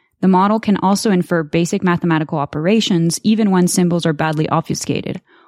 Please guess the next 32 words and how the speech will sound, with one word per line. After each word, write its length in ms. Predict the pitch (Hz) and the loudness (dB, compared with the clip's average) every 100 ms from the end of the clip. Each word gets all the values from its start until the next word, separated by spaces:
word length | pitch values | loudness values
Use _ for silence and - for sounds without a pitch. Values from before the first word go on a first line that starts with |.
| _ | _
although 240 | 202 220 226 | 0 2 2
it 100 | 220 | 0
still 240 | - 233 | -2 0
has 220 | 214 190 | 2 0
difficulty 560 | - 180 190 170 - 170 | 0 -4 -2 -2 0 -2
replying 480 | 160 - 175 170 170 | -2 -2 2 2 2
to 100 | 175 | -4
questions 540 | - 190 175 - 170 | -2 -2 0 0 0
with 120 | 175 | 0
an 100 | 165 151 | -2 -2
accurate 400 | 165 - 175 143 | -4 -2 -4 0
syntactic 540 | 170 - 156 - - | 0 0 -6 -6 -12
structure. 420 | - 175 - - - _ _ _ _ - _ _ _ _ - | -10 -10 -10 -14 -14 _ _ _ _ -20 _ _ _ _ -2
The 100 | 226 | 0
Megatron 540 | 262 302 - 240 233 | 2 0 2 2 2
was 180 | 208 - | 0 -2
trained 400 | - 196 180 175 | -2 0 0 0
using 320 | 175 175 202 | -2 0 0
a 40 | |
dataset 540 | 202 165 160 160 156 - | 0 0 0 -2 -2 -2
with 160 | 175 | -6
two 240 | - 226 247 | -2 0 0
hundred 360 | 240 214 208 | 2 2 2
and 140 | 180 175 | 2 2
seventy 360 | 185 165 165 | 2 0 0
billion 500 | 156 165 190 202 185 | -2 0 2 2 0
small 300 | 180 - 175 | 0 0 0
pieces 400 | 165 - 196 - | -2 -6 -6 -4
of 160 | 170 - | -8 -10
text, 480 | - 220 196 - - | -4 -4 -4 -12 -10
or 160 | - 160 | -8 -8
tokens, 640 | - 226 233 151 170 - | -4 -4 0 -2 -2 -6